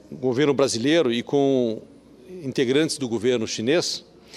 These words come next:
para que possamos viabilizar esta obra. Trabalhamos muito para incluir essa ferrovia na L D O e também no plano plurianual de dois mil e doze a dois mil e quinze. E vamos continuar lutando para que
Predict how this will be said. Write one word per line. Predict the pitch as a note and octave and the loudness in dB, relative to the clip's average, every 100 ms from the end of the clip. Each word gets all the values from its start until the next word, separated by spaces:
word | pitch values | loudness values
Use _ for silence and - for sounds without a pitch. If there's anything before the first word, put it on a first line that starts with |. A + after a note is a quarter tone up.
| - - | -20 -4
para | - D#3+ | 2 2
que | D#3+ - | 2 -2
possamos | E3+ C#3+ F3 E3 | -2 0 0 0
viabilizar | A2+ D3 A3 G3+ E3 E3 F3 B2+ C3+ C3+ | -4 -2 0 0 -2 -4 -4 0 0 0
esta | B2+ - C3 | -2 -2 0
obra. | G#2 F#2 D#2+ - - - _ _ _ _ - - _ | 2 0 -2 -16 -20 -20 _ _ _ _ -20 -20 _
Trabalhamos | - C#3+ C#3+ F3 D3+ | 0 2 2 2 0
muito | C#3 F3 G3 D3 | 2 2 2 0
para | B2+ B2 | 0 0
incluir | B2 G#2+ B2 C3 | 0 -4 -2 0
essa | B2 C3 | 0 -2
ferrovia | C#3+ B2 G2+ C3 C#3 C3 - | 0 0 -2 0 0 0 -6
na | B2+ B2 B2 | -6 0 2
L | C3 B2 | 2 2
D | A#2 | 2
O | B2+ D#3 F3 - - - | 4 4 2 -6 -20 -10
e | E3+ | -8
também | - E3 C#3 D#3+ D#3 - - - | -2 0 2 0 -2 -12 -20 -10
no | D3 | -8
plano | C3 C#3+ D3+ D#3+ D#3 - - - | -6 -2 0 0 -2 -6 -18 -4
plurianual | D3+ E3+ D3 D#3 C#3+ C3+ C#3 A#2 F2+ | 2 2 4 2 4 6 6 4 0
de | G2+ A#2+ | -6 -4
dois | A2+ B2 G#2 | 0 0 0
mil | C3 | -2
e | A#2+ | 0
doze | C3 D#3 B2 | 2 2 2
a | C#3 | 0
dois | C3+ A#2 | 0 -2
mil | C#3 | -2
e | C#3+ | -4
quinze. | - F3 D3+ F2+ F2+ | -2 0 0 -2 -10
E | A#2+ | -4
vamos | D3 D#3 | -2 -2
continuar | F#3+ - E3 | -2 -2 0
lutando | F3 F3 F#3 F#3 G#2+ E2+ - - - - _ _ | 0 2 2 2 0 -6 -14 -20 -20 -20 _ _
para | B2+ C3 C3+ | 0 2 2
que | B2+ - C#3+ C3+ C3 C3 B2 A#2 G2+ G2 | 0 -4 -2 0 0 0 0 0 -2 -6